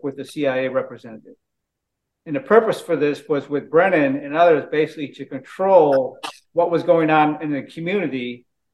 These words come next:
and set the stage for these things. And then we saw, uh, the different operations happening through that same period of time. I mentioned sometime before on this program,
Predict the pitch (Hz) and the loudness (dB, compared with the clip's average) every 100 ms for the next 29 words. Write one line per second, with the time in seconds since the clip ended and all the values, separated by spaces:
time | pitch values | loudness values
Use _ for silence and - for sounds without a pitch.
0 | _ _ 143 - 160 139 - 185 190 - | _ _ -6 2 2 2 -4 -2 -2 -4
1 | 160 139 - 127 - - 139 180 226 214 | -8 -8 -8 -14 -16 -12 2 2 2 -4
2 | - 165 151 135 139 - - _ _ _ | -4 -2 0 0 0 -6 -20 _ _ _
3 | _ _ _ _ _ - 156 139 135 131 | _ _ _ _ _ -6 -2 0 0 -2
4 | 151 185 180 175 165 - _ - 165 165 | -4 -2 -2 -2 -6 -16 _ 0 2 4
5 | 160 214 233 147 - 160 165 165 147 147 | 6 6 4 -4 -4 -2 0 -2 -4 -4
6 | 156 135 - 156 135 160 143 - 185 165 | -4 -4 -2 -4 2 2 2 -2 -2 -2
7 | 131 139 147 147 139 151 139 147 139 139 | -2 -4 -6 -6 -10 -8 -8 -6 -6 -8
8 | 131 214 185 139 - 143 131 113 110 | -4 -2 0 -2 -4 -2 -2 -2 -10